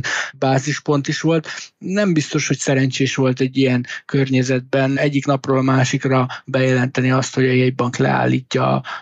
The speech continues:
a kamatemeléseket. Lehet, hogy célszerűbb lett volna egy fokozatos kivezetés, kisebb ütemű kamatemelésekkel lecsengetni ezt a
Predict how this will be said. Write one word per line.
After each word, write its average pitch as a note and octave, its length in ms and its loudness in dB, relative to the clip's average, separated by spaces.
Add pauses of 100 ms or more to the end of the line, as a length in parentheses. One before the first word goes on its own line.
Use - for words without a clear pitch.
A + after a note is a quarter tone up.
a C3 280 -2
kamatemeléseket. D3+ 1040 0
Lehet, C3+ 240 0
hogy A#2+ 120 -8
célszerűbb C3 640 0
lett B2 200 0
volna C#3 320 2
egy B2+ 140 2
fokozatos C3+ 880 0
kivezetés, C3 800 0 (240)
kisebb C#3 440 0
ütemű C3+ 280 0
kamatemelésekkel C3 1300 0 (220)
lecsengetni C3 880 0
ezt A#2+ 240 -2
a B2+ 160 0